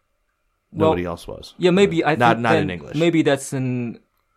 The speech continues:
Speaker 1: sort of a reflection of the, the different nature of conversation that is going on within
Speaker 2: Mm.
Speaker 1: China.
Speaker 2: So, yeah, that's what I'm saying. Is
Speaker 1: Yeah.
Speaker 2: that what's, what, what is a frustrating thing to a lot of us here is we talk about these issues, and I feel like we're having these conversations that are in parallel to and never quite intersecting with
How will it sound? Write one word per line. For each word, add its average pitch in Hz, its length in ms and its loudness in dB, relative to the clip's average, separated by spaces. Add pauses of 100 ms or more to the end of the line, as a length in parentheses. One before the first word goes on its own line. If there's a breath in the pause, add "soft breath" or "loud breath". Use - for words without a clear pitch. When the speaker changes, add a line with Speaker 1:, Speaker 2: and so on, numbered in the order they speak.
Speaker 1:
sort - 220 -8
of 117 80 -4
a 120 40 -2
reflection 113 720 -4
of 110 260 -4
the, 107 280 -2
the 117 60 -6
different 120 300 -6
nature 120 280 -6
of 101 120 -10
conversation 113 500 -6
that 101 140 -8
is 104 80 -14
going 104 240 -8
on 110 200 -4
within 147 360 2
Speaker 2:
Mm. 123 40 -2
Speaker 1:
China. 104 300 -10
Speaker 2:
So, 180 140 4
yeah, 185 100 8
that's 190 200 0
what 185 260 0
I'm 151 120 -6
saying. 160 220 -6
Is 113 100 -4
Speaker 1:
Yeah. 117 80 -2
Speaker 2:
that 131 220 -6
what's, 135 300 -4
what, 131 240 -4
what 127 180 0
is 131 160 -4
a 127 60 -4
frustrating 175 540 -2
thing 147 180 -6
to 131 120 -10
a 117 40 -4
lot 123 180 -2
of 110 100 -2
us 101 200 -4
here 107 160 -6
is 107 180 -6
we 135 220 -6
talk 170 240 -2
about 143 160 -2
these 117 180 -4
issues, 120 260 -8
and 107 80 -10
I 98 100 -6
feel 156 200 -4
like 127 160 -2
we're 113 80 -6
having 127 240 -6
these 101 140 -6
conversations 123 720 -4
that 110 100 -6
are 101 100 -2
in 107 180 -6
parallel 117 580 -4
to 101 180 -10
and 98 80 -6
never 107 160 -10
quite - 240 -10
intersecting 110 520 -10
with 95 120 -8